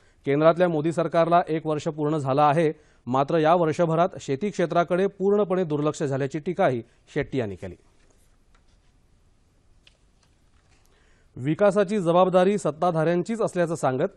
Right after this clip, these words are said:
येत्या सहा महिन्यात औरंगाबाद शहराची साठ टक्के विकास कामं पूर्ण होतील, असं आश्वासन युवा सेना प्रमुख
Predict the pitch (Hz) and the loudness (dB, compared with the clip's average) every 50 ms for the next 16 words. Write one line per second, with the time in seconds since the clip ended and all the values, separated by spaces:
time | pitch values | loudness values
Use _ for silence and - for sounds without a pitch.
0 | _ _ _ _ _ 135 135 143 139 170 180 185 - - 151 139 165 196 208 202 | _ _ _ _ _ -4 -4 0 2 2 2 0 0 -2 -2 0 0 2 2 2
1 | 190 190 185 190 190 - _ _ - 131 139 151 165 170 175 175 185 196 - - | 2 2 2 0 -2 -4 _ _ -4 -2 -2 0 0 2 2 4 4 2 2 0
2 | 165 147 151 156 160 156 - 180 190 196 190 - - 165 170 202 - - 160 180 | -2 0 2 2 2 0 0 -4 -6 -6 -6 -4 -2 0 0 0 -2 -4 -6 -6
3 | 156 - - 185 165 147 - 160 156 - - 147 151 156 143 139 139 139 139 131 | -6 -2 -2 -2 -2 0 0 -2 -2 -2 -2 -2 -2 -2 -2 -2 -2 -2 0 -2
4 | 147 143 151 127 107 95 - _ _ _ _ _ - 135 - 160 139 123 117 - | -2 -2 -2 -4 -4 -6 -10 _ _ _ _ _ -16 -8 -4 -2 -2 -2 -2 -2
5 | 147 151 147 - 175 190 208 - _ _ _ _ _ 113 127 139 147 135 - - | -4 -4 -2 -2 -4 -4 -4 -8 _ _ _ _ _ -6 -2 0 2 2 2 2
6 | 190 180 185 180 165 170 180 185 | 0 -2 -2 -2 -2 -2 -2 -2